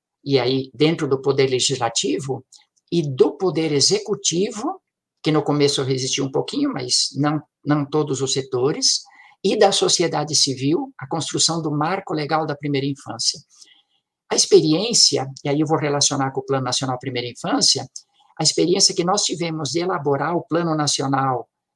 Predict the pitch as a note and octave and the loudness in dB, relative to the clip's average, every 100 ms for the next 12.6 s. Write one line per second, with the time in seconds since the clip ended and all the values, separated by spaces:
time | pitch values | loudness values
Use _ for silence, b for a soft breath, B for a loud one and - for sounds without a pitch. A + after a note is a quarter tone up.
0 | - D3 C#3+ C#3+ D3 C3 C#3 C3 D3 C#3 | -8 -4 0 0 0 0 0 0 -2 -2
1 | B2+ C#3 D#3 B2 B2+ B2+ C3 B2 - D3+ | -2 0 0 -2 -6 -4 -4 -6 -4 -4
2 | D3 - - - - C4 A3+ D3+ C#3 D3+ | 0 0 -2 -2 0 0 0 0 -2 -2
3 | C3+ C3 F3 D#3+ - - B B B B | 0 2 2 0 -4 -16 B B B B
4 | - E3+ D#3+ C#3 G3+ F#3+ E3 E3+ A3 - | 2 4 0 0 -2 2 0 2 0 2
5 | E3+ F#3+ A3+ - - C3+ C3+ _ _ _ | 0 0 2 4 4 0 -8 _ _ _
6 | D#3+ G3 - - - E3 - F3 F3 - | 0 2 2 0 -2 -2 0 0 -2 -4
7 | F#3 F#3+ - - F3+ D3 - G3+ G#3 G3 | -6 2 4 4 0 -6 -4 -4 -4 -4
8 | F3 E3+ E3 D#3+ D3+ - E3+ D#3+ D3+ D#3 | -4 -6 -6 -2 2 2 0 -2 -2 -4
9 | - D3 D3 D3 C#3+ D#3 D#3 D3 D#3+ C#3 | -4 -2 -2 -2 -4 -6 -4 -4 -6 -4
10 | C#3 - - - E3+ G3 b b b _ | -2 -2 -4 0 0 0 b b b _
11 | F#3 C4 B3+ F3 E3 D#3+ D#3 D3 C#3 - | -2 -2 -4 -6 -4 -2 -4 -6 0 2
12 | C#3 C3+ B2 - B2 | 2 -2 -8 -6 -8